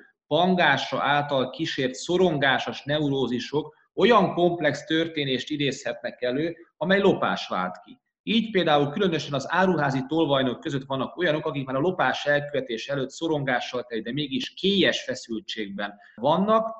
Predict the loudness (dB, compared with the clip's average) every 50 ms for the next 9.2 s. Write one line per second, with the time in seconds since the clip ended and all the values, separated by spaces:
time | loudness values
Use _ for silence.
0 | -14 -18 -18 -8 0 2 4 4 4 4 4 4 4 4 4 2 0 0 -2 -2
1 | -2 -2 -4 -4 -2 -2 -2 -2 -2 -4 -4 0 2 2 2 2 0 -2 -8 -14
2 | -18 _ _ -6 -2 0 0 0 0 0 0 2 2 4 4 4 2 2 0 0
3 | 0 0 -2 -4 -4 -4 -2 -2 -2 -4 -4 -4 -4 -2 -2 -4 -6 -8 -8 -6
4 | -4 -4 -2 -2 -2 -2 -4 -4 -6 -6 -4 -4 -4 -2 -2 -2 0 0 0 -2
5 | -4 -10 -20 _ -18 -18 -10 -4 -2 0 0 0 0 -2 -2 -2 -2 -4 -8 -8
6 | -6 -4 -4 -2 -2 -2 -2 -2 -4 -6 -8 -8 -6 -6 -4 -4 -4 -4 -4 -4
7 | -4 -6 -6 -8 -6 -4 -2 -2 0 0 -2 -2 -2 -2 -2 -4 -4 -8 -16 -12
8 | _ 2 2 2 4 4 2 2 2 0 -2 -4 -8 -4 -2 -2 0 0 0 0
9 | 0 -2 -4 -6